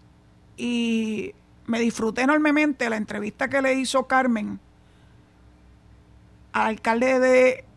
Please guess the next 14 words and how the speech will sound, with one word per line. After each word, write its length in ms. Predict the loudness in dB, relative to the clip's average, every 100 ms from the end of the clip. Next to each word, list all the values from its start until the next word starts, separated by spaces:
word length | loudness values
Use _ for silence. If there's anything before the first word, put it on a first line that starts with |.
| -10
Lajas, 720 | 2 6 6 4 0 0 -2 _ _ _ _ _ _ -20 -20 -20 -20 -20 -20 -10
que 80 | -4
es 80 |
donde 240 | 2 2 2
la 100 | 0
Parguera 320 | -2 -4 -4
está, 240 | -6 -2
en 80 | -2
la 80 | -2
jurisdicción 540 | -4 -8 -8 -6 0
de 100 | 0
Lajas. 580 | 0 -4 -6 -6 -8 -8 -18 _ _ _ _ _ -20 _ -20 -20 -20 -20 -20 -20 -20 -20 -20 -20 _ _ -2
Jason 400 | 0 4 4 6
Martínez. 560 | 4 2 -12 -8 -8